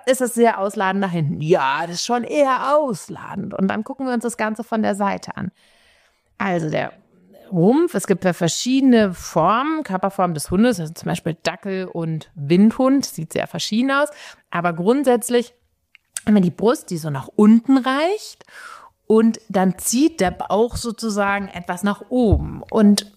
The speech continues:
ja, nicht bei allen Hunden. Auch das ist dann ein deutlicher Hinweis, äh, das ist nicht ganz so, wie es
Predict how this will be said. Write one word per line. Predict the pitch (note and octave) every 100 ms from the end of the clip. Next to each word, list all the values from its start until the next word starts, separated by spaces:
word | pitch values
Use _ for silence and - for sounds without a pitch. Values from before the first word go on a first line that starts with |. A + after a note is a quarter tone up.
| - - A#3
ja, | A#3 D#3
nicht | C3 C3+ -
bei |
allen | D4 B3+ D3 C#3 D3
Hunden. | C3 C3 C3+ -
Auch | F3
das | - - D4+
ist | C#4 -
dann | G3+
ein | G#3 F3+
deutlicher | F3 F3 F3+ E3+
Hinweis, | E3+ F#3+ F#3 G3 - - -
äh, | - D4+ D4+ A#3
das | A3
ist | G3+
nicht | G3+
ganz | D#3+ D#3+
so, | E3
wie | F3
es | -